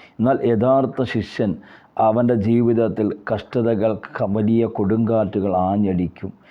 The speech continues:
യഥാർത്ഥ ശിഷ്യനാണെങ്കിൽ ഏതു പ്രതിസന്ധിയുടെ മധ്യയിലും ദൈവത്തെ ആശ്രയിച്ച്,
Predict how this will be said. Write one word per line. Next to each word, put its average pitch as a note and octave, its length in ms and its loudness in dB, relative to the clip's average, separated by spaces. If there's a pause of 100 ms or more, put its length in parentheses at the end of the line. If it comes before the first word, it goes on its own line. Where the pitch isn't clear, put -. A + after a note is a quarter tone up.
(240)
യഥാർത്ഥ A#2+ 460 0 (120)
ശിഷ്യനാണെങ്കിൽ G2 800 -2 (460)
ഏതു A2+ 200 2 (100)
പ്രതിസന്ധിയുടെ G#2 840 0
മധ്യയിലും F2+ 480 -2 (640)
ദൈവത്തെ G#2+ 480 0 (240)
ആശ്രയിച്ച്, F2 720 -4